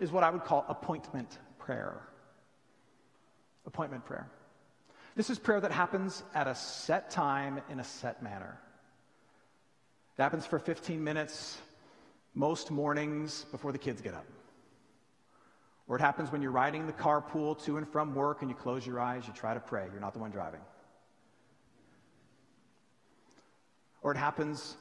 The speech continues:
on your break at work, you close your door and you try to focus in for a few minutes on God. Or it happens as you're falling asleep in bed and you're, you're trying to pray and you doze off while, while something's playing on your phone in the background. It happens at a set time.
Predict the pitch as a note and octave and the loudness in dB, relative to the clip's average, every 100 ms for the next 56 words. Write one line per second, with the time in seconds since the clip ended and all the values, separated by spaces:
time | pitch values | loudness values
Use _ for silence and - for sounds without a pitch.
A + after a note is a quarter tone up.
0 | - - D3 D#3+ C#3+ C#3+ D3+ C#3+ D3+ C#3 | -16 -2 0 2 2 2 2 4 4 4
1 | C#3+ D3 - - C3 D3 D3+ C#3+ C#3 C#3 | 2 2 -2 -2 0 0 -2 0 2 4
2 | C#3+ C#3+ C#3 - - - - - - A#2 | 4 4 0 -6 -12 -16 -18 -14 -10 -4
3 | C3+ C3 C3 B2+ B2 - A2+ A2 A2 A#2 | -2 0 0 0 -2 -4 -4 -4 -6 -8
4 | A2 G#2+ G#2+ G#2+ - F#2+ F2 E2 C#3 - | -8 -6 -6 -8 -10 -10 -10 -12 -14 -20
5 | - _ _ _ _ _ _ _ - - | -20 _ _ _ _ _ _ _ -20 -20
6 | - - B2 C3+ D#3 D#3 C#3 C3 A#2+ - | -20 -6 0 4 4 2 -2 -2 -4 0
7 | C#3 D3+ - D#3 D3 C#3+ C#3+ B2+ C3+ C#3 | 0 0 -4 -2 -2 -2 -4 0 0 0
8 | C#3 A#2+ A#2 A2 - - - B2 - B2+ | -2 -4 -4 -6 -10 -14 -10 -6 0 0
9 | C#3 C#3+ - C3+ C3+ B2+ G#2+ A#2 B2+ A#2+ | 0 -4 -2 0 0 -2 -2 -2 -2 0
10 | A#2+ B2 C3 - A#2+ A#2 A2+ - - - | 0 2 0 -4 -4 -2 -4 -8 -16 -20
11 | - - C3 - A#2+ B2+ - A#2+ A#2+ A#2+ | -20 -10 -8 -6 -6 -6 -4 -2 -2 -2
12 | B2 B2 A#2+ A#2+ G#2 E2 - F2+ - - | -4 -4 -4 -4 -6 -8 -10 -12 -14 -20
13 | - - _ _ _ _ _ _ _ - | -20 -20 _ _ _ _ _ _ _ 2
14 | D#3+ E3 C#3+ A#2+ - D3+ - C#3+ B2 G2 | 2 2 -2 -2 -2 -2 -2 -4 -4 -6